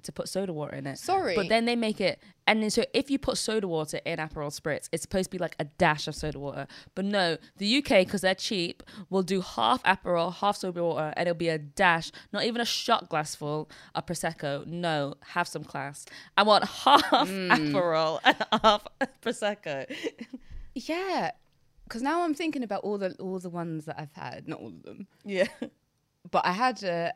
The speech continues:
Speaker 2: I had Aperol Spritz in the Soho recently, and I was thinking, "This is, like, mad watery."
Speaker 1: Yeah, it's
Speaker 2: It's
Speaker 1: like,
Speaker 2: like, I'm not getting that,
Speaker 1: cordial.
Speaker 2: like, you know, that tang that you
Speaker 1: Yeah,
Speaker 2: get?
Speaker 1: there's nothing.
Speaker 2: And now I should have
Speaker 1: You
Speaker 2: looked
Speaker 1: go
Speaker 2: at him
Speaker 1: away,
Speaker 2: and been like, "Come on."
Speaker 1: you have two Aperol Spritzes,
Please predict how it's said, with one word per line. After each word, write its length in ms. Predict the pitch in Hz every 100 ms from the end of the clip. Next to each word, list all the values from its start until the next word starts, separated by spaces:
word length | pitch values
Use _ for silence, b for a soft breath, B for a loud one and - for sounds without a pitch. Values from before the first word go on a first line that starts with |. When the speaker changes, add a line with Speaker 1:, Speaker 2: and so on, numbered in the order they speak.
| -
Speaker 2:
I 60 |
had 100 | 175
Aperol 260 | 185 - 170
Spritz 400 | - 175 - - -
in 160 | 160 147
the 140 | 143 -
Soho 540 | 165 151 151 131 127
recently, 440 | 143 156 - - 127
and 80 | 139
I 40 |
was 80 | 143
thinking, 200 | 165 151
"This 180 | 214 240
is, 120 | 202
like, 160 | 170 - - 160
mad 400 | 156 185 185 160
watery." 760 | 156 165 - 139 135 135 143 -
Speaker 1:
Yeah, 440 | 196 277 262 226 -
it's 120 | -
Speaker 2:
It's 80 | 156
Speaker 1:
like, 100 | -
Speaker 2:
like, 220 | 175 - - -
I'm 140 | 185
not 160 | 214 311
getting 160 | - 208
that, 40 |
Speaker 1:
cordial. 160 | 180 180
Speaker 2:
like, 400 | 185 170 - - - _
you 100 | 220
know, 80 | 226
that 180 | 214 -
tang 260 | - 196
that 60 | 214
you 60 | 302
Speaker 1:
Yeah, 300 | 370 330 214
Speaker 2:
get? 60 | 247
Speaker 1:
there's 160 | 262
nothing. 460 | 294 339 220 185 180 -
Speaker 2:
And 160 | 208
now 220 | 240 262
I 80 | 240
should 160 | 226 240
have 60 | 226
Speaker 1:
You 40 |
Speaker 2:
looked 100 | 277
Speaker 1:
go 60 | 349
Speaker 2:
at 60 | 339
him 60 |
Speaker 1:
away, 460 | 302 277 196 202 -
Speaker 2:
and 80 | 339
been 60 |
like, 340 | 185 165 - -
"Come 120 | 254
on." 200 | 220 170 202
Speaker 1:
you 180 | 240 285
have 260 | 285 262
two 140 | - 294
Aperol 380 | 285 277 247
Spritzes, 840 | - 285 - - 165 175 226 214